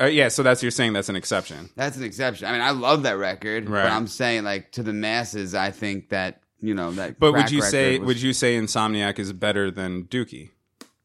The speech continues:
Speaker 2: Uh,
Speaker 1: I don't think I would.
Speaker 2: no,
Speaker 1: Yeah, I don't
Speaker 2: I
Speaker 1: think I
Speaker 2: wouldn't
Speaker 1: would.
Speaker 2: say that.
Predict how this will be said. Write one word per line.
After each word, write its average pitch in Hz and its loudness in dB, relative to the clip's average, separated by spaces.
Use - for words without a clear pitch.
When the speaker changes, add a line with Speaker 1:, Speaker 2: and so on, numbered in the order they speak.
Speaker 2:
Uh, 82 -12
Speaker 1:
I 127 6
don't 131 4
think 113 0
I 87 -2
would. 67 -12
Speaker 2:
no, 98 -6
Speaker 1:
Yeah, 95 0
I - 0
don't 82 0
Speaker 2:
I 82 0
Speaker 1:
think 87 -2
I - -2
Speaker 2:
wouldn't 87 -4
Speaker 1:
would. 71 -10
Speaker 2:
say 71 -6
that. 62 -8